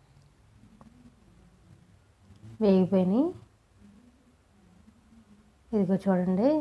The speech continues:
సేమియా కేసరిలో వేసేసాను. సేమియా కేసరి కూడా ఇలా లూజ్గా ఉన్నప్పుడే స్టవ్ ఆఫ్ చేసేసుకోవాలి.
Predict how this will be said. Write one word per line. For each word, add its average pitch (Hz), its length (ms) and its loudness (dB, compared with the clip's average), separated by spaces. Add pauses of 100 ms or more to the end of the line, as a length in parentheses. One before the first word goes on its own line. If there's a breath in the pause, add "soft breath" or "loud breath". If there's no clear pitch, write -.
(160)
సేమియా 185 340 2
కేసరిలో 196 400 0
వేసేసాను. 185 540 -2 (1120)
సేమియా 202 400 4
కేసరి 208 320 0
కూడా 226 180 4
ఇలా 202 160 4
లూజ్గా 202 400 4
ఉన్నప్పుడే 220 320 0 (180)
స్టవ్ 202 280 4
ఆఫ్ 190 180 -6
చేసేసుకోవాలి. 190 720 -2